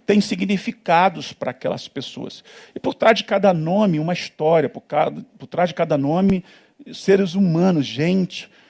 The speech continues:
que deu vida a outras pessoas, né? Porque nós somos geracionais. Essa geração que tá aqui agora, um dia ela vai passar, né? E os nossos herdeiros,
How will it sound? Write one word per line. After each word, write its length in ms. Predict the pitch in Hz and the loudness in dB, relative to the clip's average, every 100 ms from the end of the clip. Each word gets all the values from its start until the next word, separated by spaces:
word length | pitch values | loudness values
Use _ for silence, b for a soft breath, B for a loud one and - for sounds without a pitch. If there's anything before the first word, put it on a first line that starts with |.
| b b | b b
que 60 | 190 | -2
deu 160 | 240 | 0
vida 360 | 175 156 202 202 | -2 -4 2 2
a 140 | 185 | 4
outras 480 | 180 185 196 196 - | 0 -2 -4 -8 -8
pessoas, 880 | - 208 196 - 165 180 151 107 - _ _ _ _ _ _ _ - | -4 -4 -4 -6 0 2 2 -2 -10 _ _ _ _ _ _ _ -10
né? 340 | 117 131 160 151 B B | -2 2 0 -2 B B
Porque 180 | 151 190 | -6 -2
nós 140 | 208 - | -2 -2
somos 320 | 202 196 170 | 0 0 2
geracionais. 760 | 156 147 143 143 123 101 104 - | 2 2 0 -2 -2 -4 -6 -4
Essa 340 | 170 285 208 | 0 0 0
geração 480 | 156 151 139 - 143 | -2 -2 -2 -2 -6
que 120 | - | -6
tá 120 | - | -6
aqui 280 | 131 - 156 | -8 -6 -6
agora, 580 | 123 104 135 208 208 123 B B B B B | -6 -4 0 2 2 -2 B B B B B
um 140 | 196 | -4
dia 180 | 170 202 | 0 2
ela 140 | 233 214 | 2 2
vai 160 | 226 | 0
passar, 640 | 226 240 247 - 208 180 _ | -2 -8 -6 2 2 2 _
né? 260 | 127 139 175 B B B - | -6 -4 -4 B B B -4
E 240 | 143 135 | -2 -2
os 260 | 120 123 127 | -4 -6 -2
nossos 500 | 151 247 - 175 160 | 2 2 -2 -6 -4
herdeiros, 920 | 143 123 107 156 202 190 123 117 | -4 -6 -4 2 4 2 0 -10